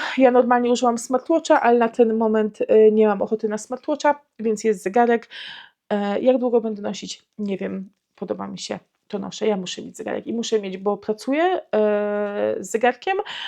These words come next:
ale też lubię po prostu mieć coś na nadgarstkach, dlatego mam, wiecie, brązoletki i tak dalej. No i ostatnia, ostatnia torebka,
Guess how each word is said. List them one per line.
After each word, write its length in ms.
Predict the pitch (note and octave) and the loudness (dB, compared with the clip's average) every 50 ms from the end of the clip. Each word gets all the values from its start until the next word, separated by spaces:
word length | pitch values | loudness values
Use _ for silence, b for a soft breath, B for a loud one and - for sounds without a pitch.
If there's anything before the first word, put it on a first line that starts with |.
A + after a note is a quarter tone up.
| B B B | B B B
ale 200 | - A#3+ A#3 A3 | 0 2 2 2
też 300 | A3+ - A3 G#3+ - - | 2 0 -2 -2 -2 -4
lubię 260 | A3 G#3 G#3+ G3+ G3 | 0 0 0 0 0
po 80 | F#3+ F#3+ | -4 -12
prostu 320 | - - - - - G3+ | -16 -18 -20 -16 -12 -10
mieć 220 | G3 F#3+ F#3 - - | -10 -10 -10 -10 -10
coś 280 | - G3 F#3 - - | -8 -8 -8 -8 -8
na 380 | G3 G3 F#3 F#3 F#3 F3+ F3+ F#3+ | -6 -4 -2 -2 -2 -2 -4 -4
nadgarstkach, 580 | F#3 G3 F#3 G3 - - F3+ - - - F#3+ | -6 -6 -6 -4 -6 -6 -6 -8 -10 -8 -8
dlatego 300 | F3+ F3+ F3+ G3+ G3 - | -8 -8 -8 -8 -8 -8
mam, 400 | F3 F3+ F3+ E3+ F3 F#3+ F#3+ - - _ _ _ | -6 -6 -6 -8 -8 -10 -12 -14 -16 _ _ _
wiecie, 260 | G#3 F3+ F3+ - - F#3 - _ _ _ - | -14 -12 -12 -12 -14 -16 -18 _ _ _ -14
brązoletki 480 | G3 G3 F#3+ - - - - - - | -14 -12 -10 -10 -10 -10 -12 -12 -14
i 40 | G#3+ | -12
tak 160 | - G#3 G3+ | -10 -10 -6
dalej. 260 | G3 - - - - - B B B B B B B B | -4 -4 -4 -4 -6 -8 B B B B B B B B
No 80 | A#3+ B3 | -2 -2
i 40 | |
ostatnia, 320 | B3 A#3 - - - A#3+ - | 0 0 -2 -4 -2 -4 -4
ostatnia 300 | A3 - A#3 A3 G#3 G3 | -4 -4 -4 -4 -6 -4
torebka, 440 | - - F4+ F4+ - - G4+ - | -2 0 0 0 0 0 -2 -2